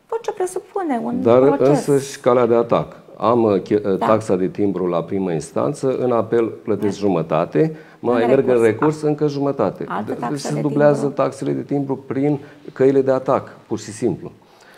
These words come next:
Speaker 1: Și
Speaker 2: În
Speaker 1: toate
Speaker 2: afară
Speaker 1: celelalte
Speaker 2: de
Speaker 1: cheltuieli.
Speaker 2: faptul că, de principiu, taxa arbitrală este mai mică decât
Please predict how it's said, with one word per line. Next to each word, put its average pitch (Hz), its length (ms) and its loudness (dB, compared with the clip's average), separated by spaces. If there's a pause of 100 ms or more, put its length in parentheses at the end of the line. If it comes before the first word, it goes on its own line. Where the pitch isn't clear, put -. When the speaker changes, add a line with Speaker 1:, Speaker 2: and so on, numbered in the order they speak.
Speaker 1:
Și - 80 -8
Speaker 2:
În 101 60 2
Speaker 1:
toate 117 200 4
Speaker 2:
afară 131 160 6
Speaker 1:
celelalte 90 360 2
Speaker 2:
de 78 160 0
Speaker 1:
cheltuieli. 208 440 -4
Speaker 2:
faptul - 360 -4
că, 117 100 -4
de 107 120 2
principiu, 104 520 -4
taxa 98 320 -4
arbitrală 104 480 -4
este 117 220 -6
mai 101 200 -4
mică 104 240 -6
decât 92 340 -6